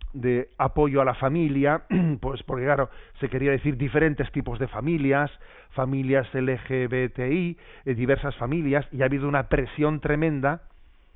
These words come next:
para que se modificase la propuesta que decía que se hacía un apoyo a favor de la familia, de la familia por su contribución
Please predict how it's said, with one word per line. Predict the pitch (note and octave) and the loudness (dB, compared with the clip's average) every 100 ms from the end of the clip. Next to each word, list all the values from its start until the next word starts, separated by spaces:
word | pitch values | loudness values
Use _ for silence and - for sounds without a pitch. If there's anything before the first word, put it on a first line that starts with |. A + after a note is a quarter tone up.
| - - | -20 -6
para | - C3 | 0 0
que | B2+ | -2
se | B2 | -6
modificase | C3+ B2+ A#2+ B2 D#3+ - D#3 | -4 -4 -6 -2 -2 0 0
la | C#3+ | 0
propuesta | D#3 C3 D3+ - D3+ | -2 -2 -4 -4 -4
que | C#3+ | -2
decía | C3 C3 C#3 D3 - - - - | -4 -2 -2 -4 -12 -20 -20 -12
que | B2+ - - | -12 -12 -12
se | A2+ | -10
hacía | - D3+ | -2 2
un | C#3+ | 4
apoyo | C3+ - D#3+ D#3 C#3+ | 2 2 2 2 0
a | |
favor | B2+ C3 B2+ D3+ | 0 -2 0 0
de | C#3 | 0
la | C3 A#2 | 0 -2
familia, | A2+ C3 C3+ C3 C3 B2 - - - - | -4 -4 -2 0 0 -2 -6 -20 -20 -14
de | B2+ B2 | -4 -2
la | A2+ | -2
familia | A#2 B2 C3+ C3 C#3+ | -4 -4 -2 -2 -2
por | C3+ | -2
su | C#3 | -4
contribución | B2+ A#2+ C3 A#2+ G#2+ C#3+ C#3+ | -6 -6 -6 -8 -4 -2 -2